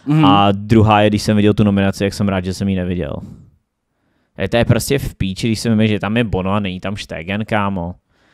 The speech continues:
Speaker 2: Co to má jako za smysl reálně? Jakože pro mě právě věci, které mají aspoň nějaký smysl, tak má cenu se nad tím rozčilovat, ale kámo, když vidíš tohle, a víš, a, a je to jako, že každý rok, že to není jako, že by to letos bylo nějaký překvapení nebo tak.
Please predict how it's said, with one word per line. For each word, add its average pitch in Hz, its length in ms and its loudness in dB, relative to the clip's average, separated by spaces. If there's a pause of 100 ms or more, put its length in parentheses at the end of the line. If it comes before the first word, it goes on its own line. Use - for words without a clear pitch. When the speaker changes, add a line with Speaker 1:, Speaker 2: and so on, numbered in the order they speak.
(240)
Speaker 2:
Co 117 140 -4
to 123 100 -4
má 127 140 2
jako 127 180 -2
za 113 120 -2
smysl 104 440 -2
reálně? 87 320 -4
Jakože 170 320 2 (300)
pro 165 160 4
mě 180 180 4
právě 156 260 4
věci, 143 240 0
které 151 200 -6
mají 202 140 2
aspoň 190 340 0
nějaký 165 280 -2
smysl, 147 320 -4
tak 131 160 -2
má 127 340 0 (180)
cenu 120 240 0
se 123 120 -2
nad 113 80 0
tím 117 160 -2
rozčilovat, 101 560 -2
ale 98 200 -2 (320)
kámo, 101 280 -2
když 101 160 -6
vidíš 101 260 -4
tohle, 98 420 -2 (260)
a 120 80 2
víš, 147 180 0
a, 143 160 4
a 135 100 0
je 135 120 4
to 147 160 4
jako, 139 220 4
že 135 120 2
každý 139 340 2
rok, 139 160 2
že 123 120 -6
to 123 80 -6
není 139 220 -6
jako, 131 200 -2
že 117 100 -2
by 113 80 2
to 101 240 2
letos 113 380 2
bylo 104 240 2
nějaký 101 300 0
překvapení 98 580 -4
nebo 92 240 -10
tak. - 260 -16